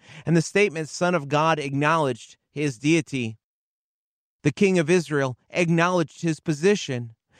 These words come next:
I believe that Nathanael understood and accepted the truth that this was the King of Israel, the Messiah, the Son of David. This Jesus is the messianic hope of Israel. Nathanael knew the Old Testament enough to make the connection of who Jesus is,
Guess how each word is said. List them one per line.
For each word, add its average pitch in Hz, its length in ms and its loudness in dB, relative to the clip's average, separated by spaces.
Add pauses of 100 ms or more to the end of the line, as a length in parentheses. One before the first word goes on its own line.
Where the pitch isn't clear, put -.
(200)
I 190 220 0
believe 185 380 2
that 147 180 0
Nathanael 165 580 0
understood 175 540 -2
and 156 160 -2
accepted 151 500 -2
the 143 80 -2
truth 170 360 0
that 139 180 -2
this 170 240 -2
was 156 140 -4
the 131 100 -4
King 170 240 0
of 147 120 0
Israel, 160 360 0
the 131 100 -2
Messiah, 165 500 0
the 131 160 -4
Son 147 300 -4
of 135 160 -4
David. 117 440 -4 (280)
This 175 320 2
Jesus 147 540 -6
is 143 180 -4
the 131 80 -2
messianic 156 640 0
hope 135 440 -2 (120)
of 131 180 0
Israel. 127 640 -2 (640)
Nathanael 165 500 2
knew 160 220 4
the 143 120 -2
Old 156 200 0
Testament 156 440 -4
enough 143 280 -2
to 139 100 -8
make 147 220 0
the 151 100 -6
connection 143 500 -4
of 110 120 -6
who 131 180 -2
Jesus 120 480 -6
is, 127 300 0